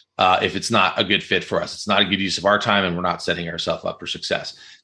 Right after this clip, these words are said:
And that's hard. Um, it, it's hard to do. It's a constant practice. Um, but if you do it, uh, it, boy, does it pay dividends in the long run.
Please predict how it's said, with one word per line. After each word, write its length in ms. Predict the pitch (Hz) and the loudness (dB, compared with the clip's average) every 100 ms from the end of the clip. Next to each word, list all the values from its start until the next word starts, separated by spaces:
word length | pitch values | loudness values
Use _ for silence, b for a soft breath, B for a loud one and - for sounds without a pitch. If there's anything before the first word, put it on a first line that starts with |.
| - | -6
And 80 | 143 | 0
that's 100 | 202 | 2
hard. 500 | 220 175 131 87 - 107 | 4 4 2 -2 -4 2
Um, 360 | 101 98 98 | 4 4 2
it, 160 | 104 104 | 0 -2
it's 120 | 101 | 2
hard 200 | 120 135 | 2 2
to 40 | 113 | 4
do. 160 | 123 | 2
It's 100 | 90 | 2
a 40 | 101 | -2
constant 420 | 110 120 - 110 | 0 0 0 0
practice. 580 | 107 101 123 123 - - | 2 2 2 -2 -2 0
Um, 320 | 98 92 87 | 2 2 2
but 100 | 101 | 0
if 140 | 110 131 | 2 2
you 100 | 123 | 4
do 160 | 127 | 4
it, 220 | 101 98 - - | 4 2 -4 -2
uh, 320 | 95 92 90 | 2 4 2
it, 240 | 95 90 90 | -2 -8 0
boy, 200 | 104 92 | 4 4
does 120 | 87 | 4
it 100 | 85 | 0
pay 140 | 95 | 0
dividends 420 | 87 87 87 82 80 | 2 2 0 -2 -6
in 60 | |
the 80 | 80 | -6
long 300 | 80 76 | -6 -8
run. 100 | - | -10